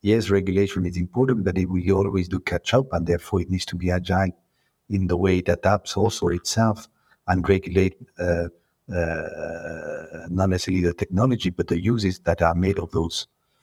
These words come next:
And I think that there's a lot of the discussion, in particular in the United States, around this, what kind of regulation we're talking about. But I think more fundamentally, there's an issue around the political decision, uh, as societies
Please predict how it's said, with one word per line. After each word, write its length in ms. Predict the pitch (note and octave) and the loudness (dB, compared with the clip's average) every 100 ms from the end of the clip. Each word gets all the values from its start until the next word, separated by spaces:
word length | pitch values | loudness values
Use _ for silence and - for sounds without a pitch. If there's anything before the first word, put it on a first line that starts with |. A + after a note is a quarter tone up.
| _ _ | _ _
And 180 | F#2 F2 | 0 2
I 40 | E2+ | 2
think 280 | - F2+ | 0 -2
that 180 | - E2 - | -2 -4 -4
there's 280 | F#2+ F2 F2 | -2 0 2
a 40 | |
lot 160 | F2+ F#2 | 0 2
of 100 | - | 0
the 240 | F#2 E2+ F2 | 0 -2 -2
discussion, 480 | - - G2+ - F2+ | -8 -2 -2 2 0
in 120 | F2 | 0
particular 480 | - E2+ - - F2+ | 0 -2 -2 -2 0
in 120 | F2 | 2
the 240 | E2+ E2 E2+ | 2 0 0
United 380 | F2 F2+ F2+ F2 | -2 0 0 -2
States, 360 | - F#2+ - | 0 0 0
around 260 | D2 F2 F2 | 0 0 2
this, 180 | F#2 - | -2 -2
what 260 | F#2 F2 | -4 -2
kind 160 | - A#2+ | 2 2
of 100 | G2 | 0
regulation 520 | E2+ - F2 - F2 | -4 0 0 0 -2
we're 100 | E2 | -2
talking 400 | - F2+ - F2+ | -2 -4 -4 -4
about. 340 | F2 E2+ E2+ - _ _ _ _ _ _ _ _ _ _ - | 0 0 0 -4 _ _ _ _ _ _ _ _ _ _ -4
But 100 | - | 0
I 40 | |
think 180 | G2+ A2+ | 2 2
more 180 | A2 G#2+ | 2 0
fundamentally, 640 | - F#2 F#2 A#2 - F2+ | 0 0 0 -2 0 0
there's 200 | F2+ F2 | 0 0
an 140 | F2 | 2
issue 300 | G#2 - F2+ | 0 0 -2
around 340 | F2 E2+ E2+ E2+ - _ _ - | 0 2 2 -2 -8 _ _ -12
the 80 | |
political 760 | - - F#2 A#2 - - F2 F2+ - _ _ _ | -6 -2 0 0 0 0 0 -2 -6 _ _ _
decision, 680 | - - B2+ A2+ G2 F#2+ - _ _ _ _ _ _ _ - | -6 -2 0 2 2 -2 -8 _ _ _ _ _ _ _ 2
uh, 300 | D#2+ D#2+ E2 - | 4 2 0 -2
as 100 | F#2+ | 0
societies 800 | - F#2 G#2+ F#2 - D2+ D2 | 0 0 2 2 0 -4 -6